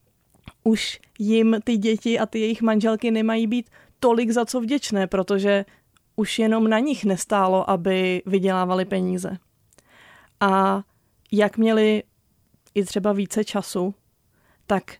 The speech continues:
podle mě se hrozně těžko vztahovali k těm dětem.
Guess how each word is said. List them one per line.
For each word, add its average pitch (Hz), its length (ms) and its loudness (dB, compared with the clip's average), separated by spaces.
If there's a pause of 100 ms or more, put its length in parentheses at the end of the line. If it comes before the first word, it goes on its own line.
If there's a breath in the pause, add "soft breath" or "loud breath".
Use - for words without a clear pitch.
(640)
podle 196 180 2
mě 196 440 2 (260)
se 190 580 -2
hrozně 196 500 0
těžko 190 300 -6
vztahovali 190 520 -2
k - 40 -12
těm 196 160 0
dětem. 185 380 -4